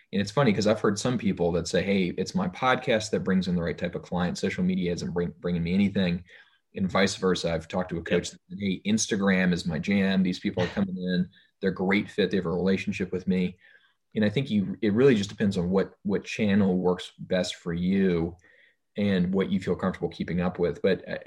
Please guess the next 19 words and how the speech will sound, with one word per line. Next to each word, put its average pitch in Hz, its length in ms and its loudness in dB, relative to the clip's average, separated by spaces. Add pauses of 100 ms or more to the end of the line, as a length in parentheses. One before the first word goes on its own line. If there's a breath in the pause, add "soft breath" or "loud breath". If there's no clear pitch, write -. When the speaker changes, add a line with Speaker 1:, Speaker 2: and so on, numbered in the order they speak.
Speaker 1:
any, 127 320 -4
anything 143 480 4
you 104 120 4
can 95 220 2
do 95 520 2 (100)
to 92 460 0
kind 92 240 2
of 90 200 -4
build 101 200 2
up 101 140 2
that 87 140 2
relationship 87 540 -2
and 85 80 -2
that 82 160 -4
rapport 82 280 -6
on 78 80 0
the 82 40 -4
front - 340 -2
end, 82 300 -2